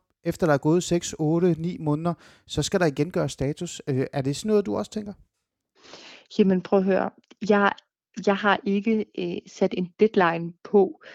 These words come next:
Speaker 2: øh, hvor længe min opbakning til Søren Pape løber. Det vil være en fuldstændig, øh,
Speaker 1: Mm.
Speaker 2: fuldstændig obskur måde at arbejde på. Øh, jeg ser os som et fællesskab i det her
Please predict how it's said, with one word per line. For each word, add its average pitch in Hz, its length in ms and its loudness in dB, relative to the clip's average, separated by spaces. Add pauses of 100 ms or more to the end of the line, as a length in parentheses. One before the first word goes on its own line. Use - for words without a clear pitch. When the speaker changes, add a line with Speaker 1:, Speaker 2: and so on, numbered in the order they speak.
(280)
Speaker 2:
øh, 180 260 4
hvor 175 160 2
længe 185 320 4
min 202 200 4
opbakning 180 600 -2
til - 140 -16
Søren 160 260 0
Pape 180 400 2
løber. 185 320 2
Det 196 140 4
vil 196 80 4
være 190 100 6
en 185 120 0
fuldstændig, 180 640 -2
øh, - 320 -2
Speaker 1:
Mm. 117 100 -10 (260)
Speaker 2:
fuldstændig - 400 -2
obskur 208 460 0
måde 185 400 6
at - 100 4 (100)
arbejde 196 540 -2 (140)
på. 208 200 2 (480)
Øh, 180 180 2
jeg 180 100 0
ser 240 240 2
os 185 120 -2
som 180 240 -2
et 175 140 -6
fællesskab 196 560 -2
i 190 60 -6
det 202 140 2
her 202 100 2